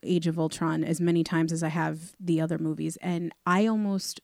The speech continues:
thought that Ultron came from Thanos.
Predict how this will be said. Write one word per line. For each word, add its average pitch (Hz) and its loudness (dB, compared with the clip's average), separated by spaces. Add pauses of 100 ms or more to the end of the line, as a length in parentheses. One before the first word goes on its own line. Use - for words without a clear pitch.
thought 175 0
that 170 -4
Ultron 175 -4
came 190 -2
from 160 -4
Thanos. - -8